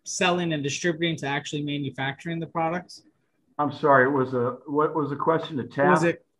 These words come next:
Speaker 1: yeah, was it quite the task to take on to transition from, you know, selling the products and, and
Speaker 2: Yeah.
Speaker 1: being a distributor to actually manufacturing them?
Speaker 2: Yeah, well, uh, I could tell you an interesting little,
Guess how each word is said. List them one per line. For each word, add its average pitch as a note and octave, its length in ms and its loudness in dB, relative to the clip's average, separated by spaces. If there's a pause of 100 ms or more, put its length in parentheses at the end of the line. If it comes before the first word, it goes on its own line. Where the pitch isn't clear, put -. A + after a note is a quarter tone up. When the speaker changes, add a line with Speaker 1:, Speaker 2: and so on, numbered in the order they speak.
Speaker 1:
yeah, F#3 240 8
was E3 180 4
it E3+ 140 -4
quite F#3+ 220 0
the D#3+ 80 -2
task - 580 2 (140)
to D#3+ 100 -10
take D#3 320 -2
on D#3+ 240 0
to C#3 80 -6
transition D#3 680 -2
from, C#3+ 380 -6
you D#3+ 100 -2
know, D3 140 -2
selling A3+ 420 4
the D3 100 2
products C#3+ 580 0
and, D3+ 360 -6
and D#3 120 -4
Speaker 2:
Yeah. C#3 160 4
Speaker 1:
being D#3 240 2
a C#3 40 -4
distributor D3+ 500 0
to D#3 140 0
actually D3+ 360 0
manufacturing D3 840 0
them? A2 180 -12 (360)
Speaker 2:
Yeah, D#3 400 0 (240)
well, G3 500 8
uh, F3 380 4 (520)
I F#3+ 100 -2
could A3 200 -8
tell G3 160 4
you D3+ 60 2
an D#3 240 -4
interesting D3+ 680 0
little, B2 460 2